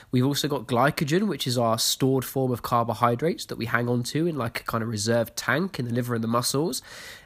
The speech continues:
And these things change on a day-to-day basis, on a minute-by-minute, <laughs> hour-by-hour basis. These things will change.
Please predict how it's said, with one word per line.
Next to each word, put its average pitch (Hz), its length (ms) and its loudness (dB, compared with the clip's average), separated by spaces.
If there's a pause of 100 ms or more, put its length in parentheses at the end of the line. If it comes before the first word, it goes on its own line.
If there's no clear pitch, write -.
(160)
And 190 360 2
these 262 220 4
things 240 240 0
change 196 480 0
on 151 140 2
a 175 60 2
day-to-day 190 560 0
basis, 226 400 0
on 202 200 2
a 190 100 2
minute-by-minute, 185 800 2
<laughs> - 40 0
hour-by-hour 180 760 6
basis. 151 580 2
These 160 240 -2
things 156 240 -2
will 127 140 -2
change. - 540 0